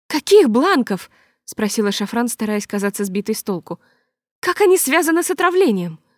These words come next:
В ответ Беркинг, ни мгновения не колеблясь, отвесил ей жесткую пощечину. Шафран вскрикнула, а Александр рванулся вперед.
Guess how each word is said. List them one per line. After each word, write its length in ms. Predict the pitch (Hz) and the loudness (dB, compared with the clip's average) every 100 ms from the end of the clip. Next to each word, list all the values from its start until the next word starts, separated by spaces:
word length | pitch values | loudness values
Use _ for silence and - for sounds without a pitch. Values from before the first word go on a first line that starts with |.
| _ _ _ _ _ _ | _ _ _ _ _ _
В 120 | 220 220 | -4 -4
ответ 360 | 220 247 277 | -2 -6 -4
Беркинг, 540 | 202 233 233 233 214 226 | -2 -2 0 -4 -4 -2
ни 100 | 214 | -2
мгновения 540 | 208 196 185 180 175 | 0 0 0 -2 -2
не 140 | 170 | -4
колеблясь, 580 | 165 190 233 226 233 - - - _ | -4 -2 -2 -2 -6 -10 -16 -20 _
отвесил 480 | - 226 269 262 285 | -8 -4 -4 -2 -2
ей 160 | 269 240 | 0 -2
жесткую 480 | 190 175 - 185 | -4 -6 -10 -10
пощечину. 600 | 185 185 - - - - - _ _ _ _ _ - | -6 -6 -8 -10 -14 -16 -20 _ _ _ _ _ -10
Шафран 380 | - 214 202 | -6 -2 -2
вскрикнула, 560 | 185 - 247 262 254 254 _ _ _ | -4 -4 -2 0 0 -2 _ _ _
а 100 | 208 | -2
Александр 540 | 196 - 214 202 202 208 | -2 -2 -2 -2 -4 -6
рванулся 500 | 190 185 170 156 175 | -6 -4 -6 -8 -10
вперед. 420 | - 165 143 | -8 -8 -10